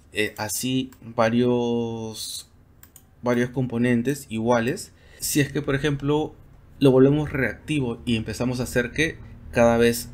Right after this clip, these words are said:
se, se vaya agregando más componentes iguales o vamos eliminando los, lo-, lo-, los componentes que se van mostrando, la Ewire por lo general no le puede hacer un correcto seguimiento, no le va a poder hacer un correcto seguimiento a los componentes que estamos mostrando.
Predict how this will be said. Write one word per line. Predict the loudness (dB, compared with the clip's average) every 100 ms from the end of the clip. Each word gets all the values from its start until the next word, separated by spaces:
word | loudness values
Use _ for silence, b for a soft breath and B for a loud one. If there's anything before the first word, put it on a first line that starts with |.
| -12
se, | -8 -2 -2 -2 -8
se | -10 -2 2
vaya | 4
agregando | 2 0 0 0 -2 -4
más | 0 2 2 2
componentes | -4 -2 0 0 0 -2 -4 -12 -12 -2
iguales | 6 6 6 2 -4 2
o | 4 6
vamos | 4 0 -6
eliminando | -4 -4 -2 0 2 2
los, | -2 -4 -6
lo-, | -6 -6 -10
lo-, | -4 -2 -2 -6
los | -8
componentes | -8 -6 -4 -4
que | -6
se | -8
van | -4 -4
mostrando, | -2 -2 -2 -2 -4 B B B B B -2
la | 0
Ewire | 0 0 -2 -2
por | -4
lo | -4
general | -4 -4 0 0 -2 -4
no | -2
le | -2 -6
puede | -4 -4
hacer | -2 -6 -6
un | -8 -8
correcto | -8 -6 -6 -8 -10
seguimiento, | -8 -8 -8 -8 -12 -20 -16 -8
no |
le | -4
va | -4
a | -4
poder | -6 -6
hacer | -6 -8
un | -10
correcto | -10 -12 -12 -8
seguimiento | -6 -4 -4 -6 -12 B B B 0
a | 2 2 -2
los | -6
componentes | -6 -8 -6 -6 -6 -8
que | -10
estamos | -8 -6 -6
mostrando. | -6 -4 -4 -4 -10